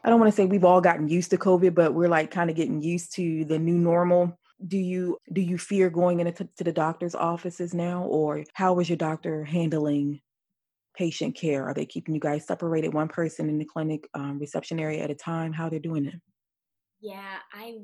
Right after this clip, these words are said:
Speaker 2: really admire the clinic that I'm at right now. They, um, make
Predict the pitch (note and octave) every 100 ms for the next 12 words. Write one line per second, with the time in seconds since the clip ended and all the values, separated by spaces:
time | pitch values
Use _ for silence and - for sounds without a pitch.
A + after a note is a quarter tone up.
0 | G3 F#3+ A3 A3 G#3 G#3 - F#3+ _ F#3
1 | E3+ F3 F3 E3+ F3+ F3+ - E3+ E3 _
2 | E3+ D#3+ D#3 D3+ - D#3+ C#3+ F3 F3 E3
3 | E3 E3+ _ _ _ _ _ G3 G3 G3
4 | G3+ G#3+ - F#3 F#3 F3+ E3+ D#3 F#3 _
5 | - G#3 G#3